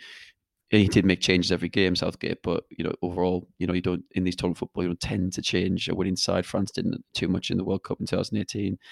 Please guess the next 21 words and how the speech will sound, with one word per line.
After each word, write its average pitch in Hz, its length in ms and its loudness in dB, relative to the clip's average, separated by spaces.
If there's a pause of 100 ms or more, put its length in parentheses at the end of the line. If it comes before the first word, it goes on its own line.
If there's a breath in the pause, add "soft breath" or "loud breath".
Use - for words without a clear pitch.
(340 loud breath)
um, 90 260 2
particularly 95 320 -2
in 90 60 0
the 90 40 0
spine, 95 440 2
and 98 80 4
that's - 200 -4
where 92 120 0
we 90 80 -4
didn't 92 180 0
change 95 420 -2 (120)
at - 160 0
all, 95 160 4
really, 95 200 2
whereas 95 300 0
on - 60 0
the 95 80 2
flanks 95 320 -2
we - 60 -12
did. 107 280 2 (460 loud breath)
Um, 95 360 4